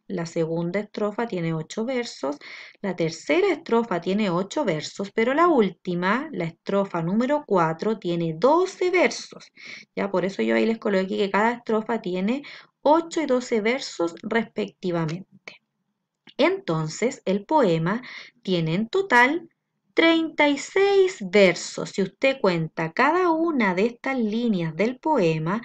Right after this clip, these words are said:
se va a dar cuenta que en total van a sumar treinta y seis. Bueno, niños, eso es todo por hoy, porque la sesión número siete, les vuelvo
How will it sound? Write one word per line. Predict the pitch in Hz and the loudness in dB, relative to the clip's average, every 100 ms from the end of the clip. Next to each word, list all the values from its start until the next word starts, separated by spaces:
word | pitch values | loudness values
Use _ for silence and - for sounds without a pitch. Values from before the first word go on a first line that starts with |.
| - - _ | -12 -20 _
se | - 175 | -6 0
va | 180 | 2
a | 214 | 2
dar | 269 285 | 0 -2
cuenta | - 165 160 165 160 | -2 -2 -2 -6 -4
que | 180 | -2
en | 233 285 | -4 -2
total | 349 - 196 190 285 _ _ _ _ _ | -4 0 2 2 0 _ _ _ _ _
van | 180 175 | -2 0
a | 165 | -4
sumar | - 170 160 233 311 359 _ - | -6 -6 -2 0 0 -4 _ -2
treinta | 320 339 330 311 - 247 | 2 2 0 -6 -4 -4
y | |
seis. | 220 - - - - - _ - _ _ _ _ _ _ _ - - - - - - - - _ _ - | -4 -6 -10 -10 -20 -20 _ -20 _ _ _ _ _ _ _ -20 -20 -20 -20 -20 -20 -16 -18 _ _ -4
Bueno, | 220 311 320 311 | 2 4 4 2
niños, | 220 175 156 151 - _ _ | 2 0 -2 -6 -12 _ _
eso | 254 247 | -2 0
es | 277 - | -4 -4
todo | 240 233 226 | 0 0 0
por | 190 196 | 0 2
hoy, | 254 339 403 _ _ _ - _ _ _ _ _ _ _ _ _ _ | 2 0 -4 _ _ _ -18 _ _ _ _ _ _ _ _ _ _
porque | - 190 185 | -8 -4 -2
la | 165 | -2
sesión | 165 - 202 220 | -4 -4 -2 0
número | 240 269 277 | 0 -2 -2
siete, | 269 254 277 | -4 -4 -4
les | 269 185 | -4 -4
vuelvo | 185 185 202 220 220 | -4 -2 -2 -2 -4